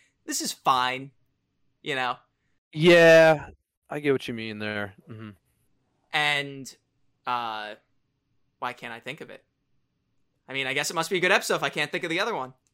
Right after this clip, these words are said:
Speaker 2: Yeah, I was gonna say two or three episodes is too many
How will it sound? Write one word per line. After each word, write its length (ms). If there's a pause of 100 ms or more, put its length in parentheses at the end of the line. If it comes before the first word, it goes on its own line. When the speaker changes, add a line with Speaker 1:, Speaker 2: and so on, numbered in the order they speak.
(560)
Speaker 2:
Yeah, 220
I 100
was 80
gonna 160
say 240
two 160
or 40
three 200
episodes 400
is 100
too 200
many 420